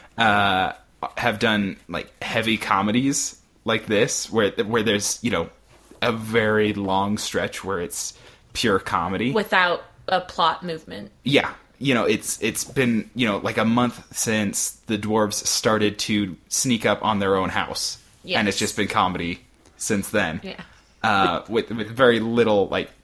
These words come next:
Speaker 1: plot movement, very little drama, and very little action, so to speak. I mean, it's been comedy action. And I don't know why comedy is,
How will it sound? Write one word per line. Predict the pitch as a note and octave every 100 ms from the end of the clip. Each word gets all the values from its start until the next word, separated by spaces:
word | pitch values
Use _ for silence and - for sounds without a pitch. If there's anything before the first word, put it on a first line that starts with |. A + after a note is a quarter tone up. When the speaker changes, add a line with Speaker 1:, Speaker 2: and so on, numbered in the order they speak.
| _
Speaker 1:
plot | - A2+ F2+
movement, | G#2+ G#2+ G2+
very | - B2
little | A#2 A2+
drama, | G2 G2+ F#2+ F#2 F#2+ F#2+ -
and | G2
very | F#2 F#2+
little | F#2 F#2 F2+ E2+ - - G#2+
action, | G#2+ - D2+ E2 -
so | - - D#2+
to |
speak. | - F2+ D2+
I | A2
mean, | A2
it's | G#2+ -
been | A2 F#2 -
comedy | - A2 F2 E2+
action. | D2+ - - - - - -
And | B2
I |
don't | B2+ D3+
know | C#3+
why | C3 A2
comedy | - A#2 G#2 G#2
is, | G2+ F#2+